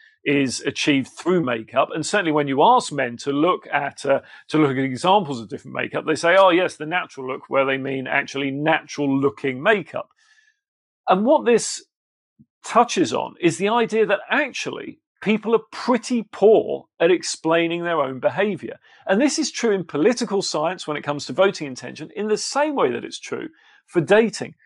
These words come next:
when, uh, when people say what it is they, uh, they look for.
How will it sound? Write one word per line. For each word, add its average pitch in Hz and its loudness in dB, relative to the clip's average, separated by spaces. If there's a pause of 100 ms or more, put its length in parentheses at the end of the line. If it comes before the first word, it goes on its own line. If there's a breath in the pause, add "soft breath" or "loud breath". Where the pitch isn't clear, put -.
(180 soft breath)
when, 170 4
uh, 175 4
when 180 -2
people 175 -8
say 180 0
what 175 -4
it 160 -4
is 139 -8
they, 147 0
uh, - -4
they 143 -4
look 214 0
for. - -14